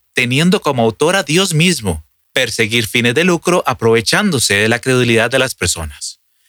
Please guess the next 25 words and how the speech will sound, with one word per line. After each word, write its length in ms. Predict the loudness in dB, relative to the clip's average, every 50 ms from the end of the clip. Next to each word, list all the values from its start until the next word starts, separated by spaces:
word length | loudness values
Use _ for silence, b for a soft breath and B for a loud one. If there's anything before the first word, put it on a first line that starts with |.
| _ _ -4
Es 160 | -4 -2 0
necesario 440 | -2 -2 0 0 0 -2 0 0 2
evitar, 400 | 2 0 0 0 -2 -4 -4 -4
por 180 | -2 0 0 0
ejemplo, 500 | 2 0 -2 -2 -2 -4 -4 -4 -4 -4 _ -4
el 120 | -2 0
llamado 400 | 0 -2 0 0 0 0 0 0
turismo 500 | 0 0 0 2 2 0 0 0 0 0
de 60 | 0
las 160 | 0 0 -4
apariciones. 800 | -6 -4 -2 -2 -2 0 0 0 0 -2 -2 -4 -10 -12 -14 _ -2
Urge 320 | 0 0 0 0 -2 -4
estar 320 | -4 -2 -2 -2 -2 -2 -2
vigilantes 760 | -2 -2 0 0 0 0 0 0 -2 -6 -2 -2 -2 -2 -2
porque 300 | -4 -4 -4 -2 0 0
la 160 | 0 0 0
vida 340 | -2 0 0 2 2 2 2
de 120 | 0 -2
fe 260 | -2 -2 -2 -4 -2 0
puede 200 | 0 0 0 0
estar 280 | -2 -2 -2 -2 -2
amenazada, 760 | 0 0 0 2 2 2 0 0 0 0 0 0 -2 -2 -4 -8 _ _
hoy 260 | -2 0 2 2 0 0
como 320 | -2 -2 -2 0 2 0
ayer, 400 | 0 0 0 0 0 0 -2